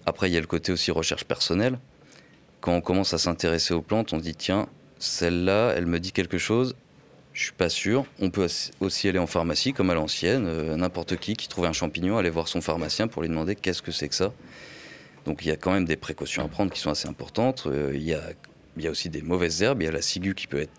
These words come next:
très dangereuse, qui peut se rapprocher, euh, de certaines pousses de carottes sauvages ou de cerfeuilles sauvages. Mais, euh,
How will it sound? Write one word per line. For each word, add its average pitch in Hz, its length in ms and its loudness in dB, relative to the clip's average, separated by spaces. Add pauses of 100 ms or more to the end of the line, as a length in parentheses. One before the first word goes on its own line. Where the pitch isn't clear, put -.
(120)
très - 180 0
dangereuse, 107 520 2 (400)
qui 110 120 -2
peut 104 240 2
se - 160 -2
rapprocher, 90 800 2
euh, 78 560 0
de 82 160 -4
certaines 87 380 0
pousses 95 220 -2
de 92 80 -2
carottes 82 260 -2
sauvages 95 460 2
ou 80 60 -8
de - 40 -14
cerfeuilles 82 320 -2
sauvages. 87 400 0 (1120)
Mais, 104 400 4
euh, 78 360 2